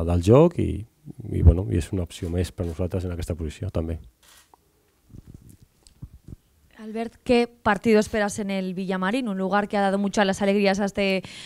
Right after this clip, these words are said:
Speaker 2: Valencia, pero quizá en una situación delicada el Betis, muy cuestionado,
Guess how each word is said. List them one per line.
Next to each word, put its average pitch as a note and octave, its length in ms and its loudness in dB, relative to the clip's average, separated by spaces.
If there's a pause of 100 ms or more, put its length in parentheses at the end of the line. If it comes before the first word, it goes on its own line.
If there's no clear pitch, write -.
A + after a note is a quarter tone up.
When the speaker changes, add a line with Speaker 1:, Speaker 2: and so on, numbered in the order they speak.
(100)
Speaker 2:
Valencia, A#3 540 2
pero G#3+ 240 0
quizá G#3 240 -2
en A#3 60 -4
una A#3+ 120 -2
situación A3 420 -4
delicada G#3 360 0
el G3 120 -2
Betis, C4 440 -4
muy A3 160 -6
cuestionado, G#3 680 0